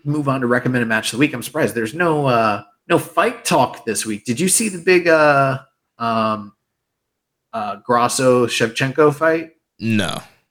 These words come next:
Speaker 1: You didn't watch it?
Speaker 2: No.
Speaker 1: Oh man, that fight was great. You should check that out. That was, like, one of the better women's title matches in, in the company's history, and it was available, uh, for free. It was a fight night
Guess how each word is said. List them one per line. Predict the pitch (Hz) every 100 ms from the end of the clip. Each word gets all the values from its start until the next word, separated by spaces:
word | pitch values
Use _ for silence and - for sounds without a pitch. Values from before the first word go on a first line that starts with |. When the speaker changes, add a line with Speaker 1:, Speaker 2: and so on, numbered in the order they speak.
| _ _ _ -
Speaker 1:
You | 139
didn't | 156
watch | 131 160 226
it? | 202 - _ -
Speaker 2:
No. | 110 90 - - _ _ _ _ _ _
Speaker 1:
Oh | 113 110
man, | 98 113 98 - _ _
that | 120 123
fight | 143
was | 90 -
great. | - 113 98 -
You | 120
should | 160 -
check | - 110 -
that | 101 98
out. | 98 78 -
That | 117 160
was, | 185 135
like, | 123 104
one | 123
of | 117
the | 101
better | - 104 104 101 101 - _ _ _ _ _ -
women's | 123 113 -
title | 113 113 107
matches | 107 98 - 104 -
in, | 101 _
in | 110 101 98 _
the |
company's | - 117 104 98 -
history, | 113 - 92 92
and |
it | 101
was | 113 104 110
available, | 120 110 117 110 110 104 101 101 _ _ -
uh, | 98 95
for | -
free. | 101 - 143
It |
was | 92 104
a | 104 90
fight | 123 123
night | 92 92